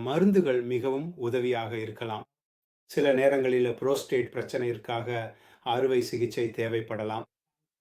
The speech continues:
நிச்சயமாக சிறுநீரகம் அல்லது சிறுநீர்ப்பை பகுதியில் புற்றுநோய் இருந்தால் அது அறுவை மற்றும் புற்றுநோய் நிபுணர் பரிசோதனைக்கு உட்படுத்தப்பட வேண்டும்.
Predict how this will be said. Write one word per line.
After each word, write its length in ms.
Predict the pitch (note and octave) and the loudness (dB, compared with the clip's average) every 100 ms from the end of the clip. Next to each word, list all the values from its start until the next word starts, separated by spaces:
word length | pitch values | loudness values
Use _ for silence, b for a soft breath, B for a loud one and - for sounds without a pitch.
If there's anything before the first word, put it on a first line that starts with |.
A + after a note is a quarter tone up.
| _ | _
நிச்சயமாக 720 | B2+ - C3+ A#2+ A2+ G#2+ C#3+ G3+ - B - | -4 0 0 0 -2 -6 -2 -2 -4 B -10
சிறுநீரகம் 880 | - D#3 D#3+ D3 C3+ C3 B2 D#3+ G#3 | 2 6 8 6 4 2 0 0 0
அல்லது 340 | B2+ B2+ B2 B2 | 2 0 2 -2
சிறுநீர்ப்பை 640 | - C3 C3+ C3+ B2+ C3+ A#2+ | -2 0 2 2 0 2 2
பகுதியில் 520 | B2 A#2+ B2 B2 A#2 | 2 0 0 -2 -2
புற்றுநோய் 500 | B2 A#2 B2+ B2 A2+ | -6 -6 -4 -2 -2
இருந்தால் 500 | A#2 A#2+ A#2 A#2+ E3 G#3 B B | -2 -4 -2 0 0 -2 B B
அது 240 | B2 B2+ B2+ | 0 2 2
அறுவை 340 | B2 C#3 C#3+ C3+ | 2 2 4 2
மற்றும் 400 | B2 B2 E3+ F3 | 0 -2 -2 -2
புற்றுநோய் 500 | B2 A2+ C#3 C3 A#2 | -2 -4 -2 2 2
நிபுணர் 420 | A#2 C3 B2+ A#2+ | 0 0 -2 -2
பரிசோதனைக்கு 760 | B2 A#2 A#2+ A#2+ A#2+ A#2 A2+ D3 | -4 -4 -2 -2 -2 -6 -4 0
உட்படுத்தப்பட 720 | A#2+ - B2+ A2+ A#2+ A#2 A2 | 0 0 -4 -4 -8 -6 -8
வேண்டும். 400 | A2+ A2 A2 A#2 | -6 -6 -4 -6